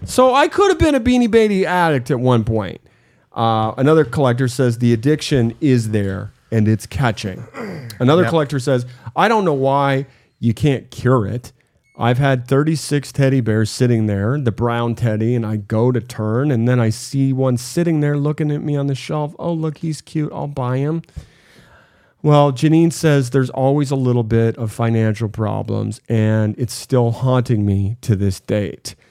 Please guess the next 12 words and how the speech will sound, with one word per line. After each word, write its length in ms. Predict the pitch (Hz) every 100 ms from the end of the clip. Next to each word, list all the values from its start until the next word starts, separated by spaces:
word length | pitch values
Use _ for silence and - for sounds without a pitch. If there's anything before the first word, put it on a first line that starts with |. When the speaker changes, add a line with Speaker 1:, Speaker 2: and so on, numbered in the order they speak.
| _
Speaker 1:
So 500 | - - 170 165 160 -
I 100 | 160
get 180 | 196 190
by 280 | 196 190
now, 320 | 151 113 104 107
but 220 | 110 120
it's 140 | 117
hard. 500 | - 135 117 95 95 - _ -
Yeah, 400 | 135 156 113 78 _ -
it's 260 | 131 120
been 320 | 117 120 113
hard." 540 | 110 117 135 101 82